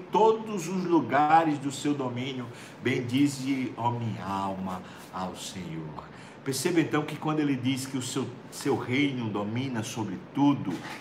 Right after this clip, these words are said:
então ele coloca três instâncias onde esse governo, eh, vai, vai descendo. Primeiro, no céu, né? A gente pensa que no céu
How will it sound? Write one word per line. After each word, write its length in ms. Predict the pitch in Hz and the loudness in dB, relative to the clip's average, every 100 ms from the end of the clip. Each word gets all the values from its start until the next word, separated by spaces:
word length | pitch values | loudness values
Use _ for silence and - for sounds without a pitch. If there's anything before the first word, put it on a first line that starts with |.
| - - - - - - | -14 -18 -18 -18 -14 -6
então 180 | 131 165 | 0 2
ele 100 | 165 | 4
coloca 380 | 175 180 175 175 | 6 6 4 0
três 340 | 185 202 190 | 0 0 0
instâncias 800 | 208 - - 160 190 196 151 131 | 0 -2 -2 2 2 2 0 0
onde 180 | 151 156 | 0 0
esse 220 | 151 156 | 0 -2
governo, 840 | 139 143 127 113 147 156 156 160 - - - - | 0 0 0 2 2 2 0 -2 -4 -12 -16 -16
eh, 80 | - - | -14 -12
vai, 380 | 104 131 113 110 | -2 0 0 -2
vai 200 | 120 135 | -2 -2
descendo. 680 | 147 147 - 117 117 113 95 - - - | -2 -4 -4 -2 0 0 -4 -10 -14 -6
Primeiro, 600 | 139 139 147 170 175 170 | -2 2 4 4 4 4
no 180 | 160 156 | 2 0
céu, 520 | - - 104 95 80 - - 90 | -2 0 2 2 -4 -10 -16 -12
né? 240 | 95 104 117 - - - - | -8 -6 -6 -10 -16 -16 -6
A 100 | 101 | -2
gente 260 | 123 156 - | 0 0 -2
pensa 400 | 139 143 - 147 | 0 0 0 -4
que 160 | 143 | -2
no 180 | 143 123 | -2 -2
céu 560 | - 127 135 160 190 | -4 -4 2 2 0